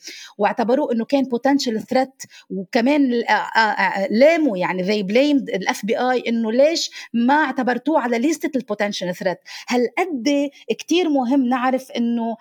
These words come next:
أنا عم بحكي طبعًا على تعمد الإيذاء، مش عم بحكي أحيانًا على القضاء والقدر لما بنطرق أمرار، للأسف سيارة بتطرق، آه، آه، آه، آه، تنقول بسينة. أنا عم بحكي على تعمد الإيذاء. لازم نوصل لمرحلة نعرف إنه نحن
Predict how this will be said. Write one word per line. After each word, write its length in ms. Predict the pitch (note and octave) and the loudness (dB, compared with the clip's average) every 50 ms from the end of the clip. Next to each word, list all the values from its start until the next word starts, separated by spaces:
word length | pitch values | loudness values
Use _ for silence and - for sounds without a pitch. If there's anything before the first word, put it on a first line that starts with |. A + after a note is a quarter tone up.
| - - - - | -14 -12 -2 0
أنا 120 | C4+ C#4 C#4 | 0 2 2
عم 120 | A#3+ B3+ | 2 0
بحكي 200 | B3+ D4 - - | -2 -2 -4 -2
طبعًا 260 | - D4+ D4+ D4+ C#4 | 0 0 2 2 0
على 200 | A3 A3 A3+ A3+ | 0 0 -2 -2
تعمد 460 | A3 - A3+ - D4 F4+ F4 D4+ G3+ A3+ | 0 -2 -2 0 0 0 0 0 0 0
الإيذاء، 440 | G3+ F#3+ G#3+ F#3 G3+ G#3 F#3+ F#3 - - _ _ | 0 0 -2 0 0 0 0 -2 -4 -10 _ _
مش 140 | F#4 F#4+ - | -6 -4 0
عم 120 | F#4 E4 C#4 | 0 2 2
بحكي 280 | D4+ C#4 - - C#4 | 0 0 -2 -2 -2
أحيانًا 280 | - - - D4 C#4 C4 | -2 0 0 0 0 0
على 180 | A#3 G#3 A3+ | 0 0 -2
القضاء 420 | A3 G#3+ - - A#3 G#3 C4+ A3 A3 | -2 -2 -2 -2 0 2 2 2 0
والقدر 400 | A3 G#3+ - - C4 A#3+ A#3 A3+ | -2 -2 0 -2 0 0 0 -2
لما 260 | G#3+ G#3+ A3 G#3+ G#3 | -2 -2 -2 -2 -2
بنطرق 400 | G#3+ B3+ - - C4 A3+ - - | -2 -2 -2 -2 -4 -4 -4 -4
أمرار، 320 | A3 G#3+ A#3+ A#3 A#3+ A3 - - _ _ - | -4 -2 0 0 -2 -2 -6 -12 _ _ -4
للأسف 340 | A3+ - - C#4 - A#3 - | -2 0 0 -2 -2 -6 -6
سيارة 360 | - - A3+ A3+ A#3+ B3 A3 | -4 -2 0 0 0 0 -2
بتطرق، 400 | - - B3 - - G#3+ - - G#3 | -2 -4 -6 -6 -4 -6 -4 -2 -2
آه، 40 | |
آه، 560 | G3+ F#3+ E3+ F#3+ F#3 F3 F#3 F#3 F3 F3+ F3 - | 0 0 0 0 -2 -2 -2 -2 -2 -2 -2 -2
آه، 220 | - F3+ D#3+ E3+ E3+ E3+ F#3+ F3+ D#3+ | -4 -4 -4 -4 -6 -8 -8 -8 -6
آه، 120 | E3+ F3+ | -6 -6
تنقول 580 | F3 - - F#3+ F#3+ - A3 G#3+ G#3 G3 F#3 F#3 | -4 -4 -4 -4 -2 -2 -2 0 0 0 -2 -2
بسينة. 420 | F#3 - - A3 A3 G3+ F3+ E3 E3 - - - - - C4+ | -4 -2 -2 -2 -2 -2 -4 -6 -8 -10 -16 -20 -4 -2 0
أنا 120 | D#4 E4+ | 2 2
عم 180 | D4 C#4 B3 A3+ | 2 0 0 0
بحكي 260 | C4 - - - B3 | -2 -4 -4 -4 -4
على 200 | F#3+ A3+ A3+ A3+ | -2 -2 -2 -2
تعمد 500 | - A3+ G3 F3+ A#3 B3 B3 A3+ G3 F#3+ | -2 -4 -4 -2 -2 -2 -2 -2 -4 -4
الإيذاء. 420 | - F#3+ G3+ F3+ G#3+ G3 F#3+ G3+ | -4 -4 -2 -2 -2 -2 -2 0
لازم 320 | A#3 B3 C#4 C#4+ A#3+ C4 A3+ | 2 2 2 2 2 0 0
نوصل 380 | A3 A#3+ C4+ - - A3 G3 | 0 -2 -2 -2 -4 -4 -2
لمرحلة 480 | G3 G3 G#3 A#3 A#3 - - A3+ G#3 G3 | -2 -2 -2 -4 -4 -4 -4 -4 -2 -2
نعرف 400 | G#3 A3 G3+ G#3 G3+ G3+ - - - | -2 -2 -2 -2 -4 -4 -6 -6 -4
إنه 200 | A3 A3 G#3+ G#3 | -4 -4 -2 -4
نحن 360 | G#3 - - - A3 G3 F3 | -4 -6 -6 -6 -6 -6 -6